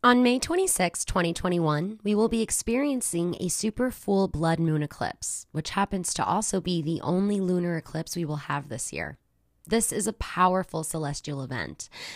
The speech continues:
and it's occurring to remind us that the more we remain optimistic and positive about life, the easier it is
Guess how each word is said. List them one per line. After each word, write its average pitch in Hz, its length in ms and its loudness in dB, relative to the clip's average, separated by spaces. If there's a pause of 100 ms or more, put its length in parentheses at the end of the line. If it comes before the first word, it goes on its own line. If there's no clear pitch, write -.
and 180 120 2
it's 175 140 0
occurring 233 480 2
to 180 140 -2
remind 165 500 4
us 214 300 0 (260)
that 175 160 0
the 190 80 0
more 180 380 4
we 185 200 2
remain 160 460 2
optimistic 151 880 -2
and 147 100 -4
positive 151 540 -2
about 143 240 0
life, 143 520 -6 (200)
the 156 100 -4 (100)
easier 202 460 2
it 156 140 0
is 156 240 0